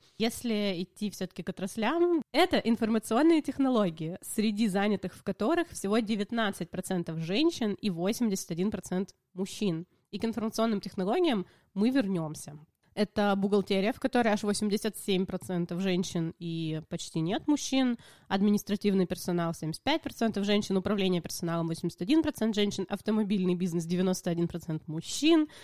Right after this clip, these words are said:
безопасность — девяносто три процента мужчин, транспорт и логистика — семьдесят девять процентов мужчин, ну и домашний персонал, а, конечно же,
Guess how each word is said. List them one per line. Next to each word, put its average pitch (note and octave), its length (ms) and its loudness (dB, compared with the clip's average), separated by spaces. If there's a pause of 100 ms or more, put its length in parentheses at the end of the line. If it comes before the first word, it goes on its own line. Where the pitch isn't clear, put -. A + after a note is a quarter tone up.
(180)
безопасность — F#3+ 680 0
девяносто F#3+ 400 -2
три F#3+ 160 -4
процента E3 500 -6
мужчин, D4 600 0 (320)
транспорт G3 440 -2
и F3 40 -2
логистика — F3 420 -4
семьдесят F3 320 -6
девять E3+ 240 -4
процентов - 540 -8
мужчин, C#4+ 440 0
ну A#3+ 100 4
и A#3 40 2
домашний G3 320 0
персонал, G3 480 0
а, D#3+ 140 -6
конечно F#3 500 0
же, E3 260 -4